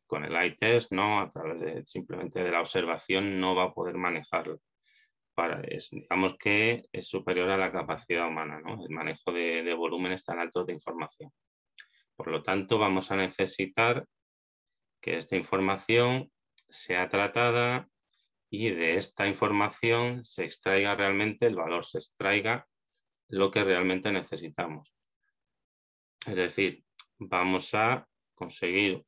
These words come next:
una información mejor cualitativamente, con mayor calidad. ¿Cómo vamos a hacer eso? ¿Cómo vamos a coger todo este volumen de información al que hemos accedido y a extraerle valor? Pues le vamos a aplicar técnicas de machine learning.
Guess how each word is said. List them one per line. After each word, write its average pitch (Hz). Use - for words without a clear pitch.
una 101
información 110
mejor 95
cualitativamente, 87
con 85
mayor 85
calidad. 80
¿Cómo 104
vamos 104
a 104
hacer 104
eso? 120
¿Cómo 90
vamos 92
a 92
coger 95
todo 98
este -
volumen 95
de 92
información 92
al 90
que -
hemos 95
accedido 92
y 104
a 98
extraerle 95
valor? 104
Pues 95
le 95
vamos 87
a 92
aplicar 87
técnicas 113
de 101
machine 85
learning. 80